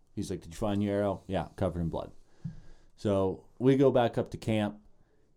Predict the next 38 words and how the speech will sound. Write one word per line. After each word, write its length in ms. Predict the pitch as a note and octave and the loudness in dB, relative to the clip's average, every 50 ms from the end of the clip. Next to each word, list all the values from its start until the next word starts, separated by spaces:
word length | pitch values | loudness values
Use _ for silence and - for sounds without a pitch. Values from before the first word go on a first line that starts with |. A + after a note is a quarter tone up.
| - _ - | -20 _ -6
and, 600 | A#2 G#2+ G2 F#2 F#2+ F#2+ F2+ F2 F2 F2 E2 - - - _ _ _ _ _ _ _ _ _ | -2 -2 0 2 2 2 2 0 -2 -2 -4 -8 -14 -20 _ _ _ _ _ _ _ _ _
you 80 | A2+ G#2+ | 0 2
know, 80 | G2+ | 2
we're 300 | F#2+ F#2+ G2+ G2 F#2+ F2 - - - _ - B2 | 2 2 2 2 0 -2 -6 -12 -20 _ -20 -4
going 300 | - B2+ A#2+ A#2 A2+ A2 | 2 4 4 6 6 4
over 280 | G#2+ G#2 G#2+ G#2 G2+ G#2 | 4 2 2 2 2 2
everything, 440 | G2+ G2 G2+ G2+ G2+ - G#2+ G#2 G2+ | 2 2 0 0 0 0 -2 0 0
getting 200 | G2 G#2 E2 G2+ | 0 0 -2 -2
everything 580 | G2 F#2+ G2 F#2 - A2 G2+ G2+ G2 F#2+ F#2 - | -2 -2 -2 -2 0 -2 0 0 0 -2 -4 -4
ready 260 | G#2 G#2+ G#2 G2 G2+ | -2 0 0 0 0
for 140 | F#2+ - G2+ | -2 -2 -2
the 80 | F#2+ F2 | -2 -2
track. 380 | - - G2+ F#2+ F#2 F2+ - | -2 0 0 0 0 0 0
I 60 | G#2 G2 | -2 -2
wanted 320 | F#2+ F#2+ F#2+ F#2 F#2 F2 | 0 0 0 0 -2 -2
to 60 | F2+ | -2
give 180 | E2 G2 F#2 F#2+ | -2 0 0 0
it 160 | F#2 E2+ - - - | -2 -4 -6 -10 -8
about 260 | G2+ F2+ G2 F#2 F#2 | -4 0 0 0 0
an 100 | F#2 F2+ | 0 -2
hour. 420 | E2+ E2+ E2 E2 E2+ E2+ E2+ E2 - - _ _ _ _ _ _ _ _ _ _ _ - | -2 -2 0 0 0 -2 -2 -4 -8 -14 _ _ _ _ _ _ _ _ _ _ _ -6
And 380 | F2 F2+ F2 E2+ E2+ E2 E2+ | -2 0 0 2 2 0 0
they're 120 | F2+ F#2 F#2 | 0 0 0
all, 280 | F2+ F2 F2 E2+ - - | 0 0 -2 -4 -6 -6
"Where, 240 | - G#2+ A2+ A#2 G2+ | 0 2 2 2 4
where'd 220 | A#2 A#2 A2+ G2 | 4 2 2 2
you 80 | G#2+ G2+ | 2 0
hit 140 | A2 A2+ A2 | 2 2 2
it?" 100 | A2 G2 | 2 2
I'm 100 | G2 G2 | 0 0
like, 200 | F#2 F2+ F2 F2+ | -2 -2 -2 -2
"I 60 | G2 | 0
watched 340 | F#2+ F#2+ G#2 G#2 G#2 - - | 2 2 2 2 0 -2 -2
the 140 | - A2 G#2 | 0 2 2
arrow, 420 | G#2 G#2 G#2 G#2 G2+ G2+ G2+ G2 - - | 2 2 2 2 2 0 0 -2 -6 -8
you 80 | F#2 | -6
know, 200 | F#2 F2+ F2+ - - _ _ _ _ _ - - - | -4 -4 -4 -6 -10 _ _ _ _ _ -20 -12 0
right, 240 | - A2 A#2+ B2 | 2 4 4 4